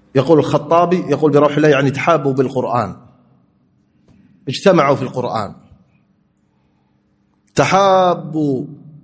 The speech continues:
بروح الله، على غير أرحام بينهم، ما بينهم أرحام. هذا من القبيل الفلاني، وهذا من القبيل الفلاني، وهذا أعجمي، وهذا عربي، وهذا أحمر، وهذا أسود.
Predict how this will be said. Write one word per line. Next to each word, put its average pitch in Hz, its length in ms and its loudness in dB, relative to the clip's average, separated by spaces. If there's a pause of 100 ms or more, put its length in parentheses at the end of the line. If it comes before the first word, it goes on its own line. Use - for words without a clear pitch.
(120)
بروح 135 360 2
الله، 104 280 -8 (1900)
على 170 220 4
غير 175 440 2
أرحام 196 500 0
بينهم، 127 380 -2 (180)
ما 240 100 2
بينهم 147 300 0
أرحام. 123 320 -6 (1080)
هذا 139 160 2
من 127 80 -2
القبيل 123 320 -2
الفلاني، 113 380 -6
وهذا 113 180 -4
من 107 60 -12
القبيل 107 280 -10
الفلاني، 107 400 -8
وهذا 113 380 -2 (500)
أعجمي، 120 420 -2
وهذا 110 260 -6
عربي، 117 400 -6
وهذا 117 380 0
أحمر، 120 320 -2
وهذا 117 400 -2
أسود. 117 400 -12